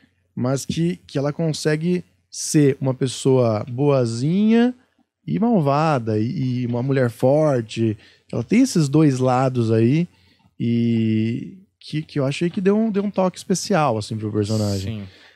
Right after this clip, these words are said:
Speaker 1: Ela, pra quem não lembra, eu vou colo-, pesquisei aqui, ó, ela já fez Jogos Vorazes, Sucker Punch, Orgulho e Preconceito, Batman versus Superman, Na Natureza Selvagem, Donnie Darko e Contato.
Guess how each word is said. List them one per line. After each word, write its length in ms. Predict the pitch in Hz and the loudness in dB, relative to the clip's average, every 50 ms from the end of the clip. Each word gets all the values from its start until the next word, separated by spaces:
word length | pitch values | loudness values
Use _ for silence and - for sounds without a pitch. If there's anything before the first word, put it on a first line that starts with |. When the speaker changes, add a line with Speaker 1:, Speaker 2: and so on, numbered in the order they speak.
| _ _ _ | _ _ _
Speaker 1:
Ela, 280 | - 151 175 214 214 190 | 0 2 2 2 2 0
pra 180 | 170 - 170 | 0 0 -2
quem 180 | 151 - 156 151 | 0 2 0 0
não 120 | 143 135 | 2 2
lembra, 200 | 131 135 143 147 | 2 0 0 0
eu 120 | 147 151 151 | 0 0 0
vou 20 | |
colo-, 640 | 147 156 151 143 - - 127 120 _ _ - 135 120 - | 0 -2 -2 -4 -6 -12 -20 -20 _ _ -16 -16 -6 -2
pesquisei 440 | - 131 - - - 110 113 117 113 | -2 -2 -2 -2 -4 -2 0 0 -2
aqui, 160 | 110 104 - 143 | -2 0 0 0
ó, 60 | 123 | 0
ela 140 | 113 117 117 | 0 0 0
já 120 | 113 127 | 0 -2
fez 180 | 120 - 131 117 | -2 -2 -2 0
Jogos 260 | 113 131 127 123 120 | 0 0 -2 -2 -2
Vorazes, 480 | 117 120 120 135 156 165 170 165 175 156 | -2 0 0 2 2 0 0 -2 -4 -4
Sucker 300 | - 160 147 - 139 123 | -4 -6 -4 -2 -4 -4
Punch, 460 | - - 131 143 156 160 - - - | -2 -2 0 0 0 -2 -4 -8 -6
Orgulho 280 | - 135 123 131 160 175 | -4 -4 -2 0 -2 -2
e 20 | |
Preconceito, 680 | 156 156 139 - 135 120 113 - - 143 160 170 - - - - - _ _ - | -2 -4 -4 -4 -4 -6 -4 -2 -2 -2 -2 -2 -6 -14 -20 -20 -20 _ _ -6
Batman 420 | - 120 151 175 - - 196 175 | -2 -2 0 0 0 0 0 0
versus 220 | 156 151 151 143 - | 2 2 0 0 -4
Superman, 540 | - 143 143 135 120 120 123 131 147 165 190 | -4 -2 0 0 0 2 0 0 0 -2 -2
Na 160 | 170 143 143 | -2 -2 -2
Natureza 380 | 160 165 - 147 160 175 165 | -2 -2 -2 -2 -2 -2 0
Selvagem, 580 | - 180 147 123 117 120 131 151 156 165 180 226 | 0 -2 -2 0 0 0 2 2 0 0 -2 -4
Donnie 340 | - 143 127 147 175 202 196 | -4 -4 0 2 2 2 2
Darko 400 | 151 123 123 127 151 170 - - | 2 0 0 0 0 0 -2 -4
e 60 | 190 | -6
Contato. 580 | 175 - 196 196 180 - 107 95 95 - _ | -4 -4 -6 -6 -4 -4 -6 -6 -8 -10 _